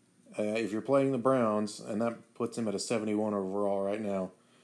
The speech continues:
Um, if you're playing the Browns, look out for that two hundred ninety-five pound outside linebacker,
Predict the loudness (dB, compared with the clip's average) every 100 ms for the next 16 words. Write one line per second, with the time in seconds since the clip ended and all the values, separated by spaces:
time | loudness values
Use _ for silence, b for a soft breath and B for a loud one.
0 | b b -12 -8 -6 -8 -12 -18 _ _
1 | _ -12 -8 0 2 2 2 2 4 2
2 | 0 0 0 0 0 0 -2 -4 0 0
3 | 0 0 0 0 0 0 -2 -2 0 0
4 | 0 -2 -2 -2 -2 -2 -4 -4 -8